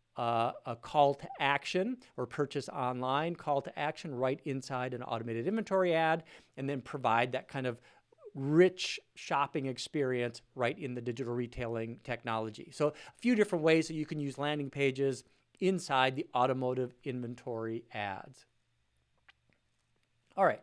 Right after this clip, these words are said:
uh, another little sip we'll get going on here. All right, so, uh, the next, uh, bullet point that they have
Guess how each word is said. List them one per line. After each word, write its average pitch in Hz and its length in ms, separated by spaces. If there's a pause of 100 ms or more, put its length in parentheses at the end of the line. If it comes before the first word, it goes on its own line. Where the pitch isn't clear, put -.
(440)
uh, 110 160 (100)
another 123 200
little 123 200
sip - 400
we'll 143 80
get 147 240
going 156 300
on 151 180
here. 170 400 (3000)
All 165 140
right, 160 300
so, 143 580
uh, 131 220
the 135 100
next, - 640 (1300)
uh, 143 180
bullet 165 280
point 165 260
that 147 100
they 151 140
have 143 380